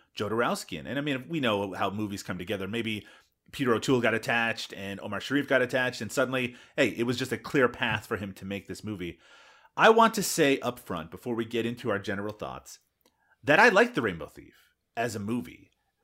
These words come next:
Outside of, of this podcast, I, I, just watching it, there's a lot that I liked specifically in the first twenty minutes and the last twenty minutes.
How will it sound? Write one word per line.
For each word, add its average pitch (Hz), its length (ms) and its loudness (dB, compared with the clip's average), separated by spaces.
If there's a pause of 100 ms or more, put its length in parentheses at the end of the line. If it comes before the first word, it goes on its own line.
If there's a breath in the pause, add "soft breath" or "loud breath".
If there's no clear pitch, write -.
Outside 202 580 6
of, 170 120 4
of 139 260 0
this 151 160 0
podcast, 127 800 0
I, 101 80 -10 (120)
I, 160 40 -2
just 175 200 0
watching 147 440 2
it, 196 180 -4 (280 soft breath)
there's 165 180 8
a 180 60 8
lot 170 260 6
that 196 100 6
I 180 60 8
liked 147 260 2
specifically 139 560 -4
in 120 80 -2
the 104 80 -6
first 175 360 -4
twenty 156 220 -6
minutes 143 340 -4
and 110 160 -10
the 113 60 -4
last 87 320 -8
twenty - 220 -18
minutes. - 380 -20